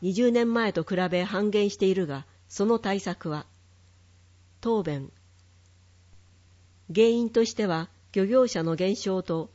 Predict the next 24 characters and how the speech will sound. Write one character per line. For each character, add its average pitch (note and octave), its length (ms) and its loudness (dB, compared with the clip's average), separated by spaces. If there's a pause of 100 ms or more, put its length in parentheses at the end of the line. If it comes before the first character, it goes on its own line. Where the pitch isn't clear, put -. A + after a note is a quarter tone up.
(120)
環 A3+ 240 -4
境 A#3 240 4
の A3 120 0
変 A#3 220 0
化 D#3+ 120 -6
が C#3+ 100 -4
挙 C#3+ 140 -4
げ E3 80 0
ら D#3 120 -4
れ D3+ 100 -6
ま D3 120 -8
す。 - 240 -16 (1000)
漁 G3+ 160 -2
業 B3+ 200 2
者 E3 160 -2
減 G3+ 200 0
少 G3+ 220 0
の G3 120 2
対 F#3+ 180 -4
策 F3+ 200 -6
と F3+ 140 -2
し - 80 -8
て F3 140 -4
は、 C#3 200 -6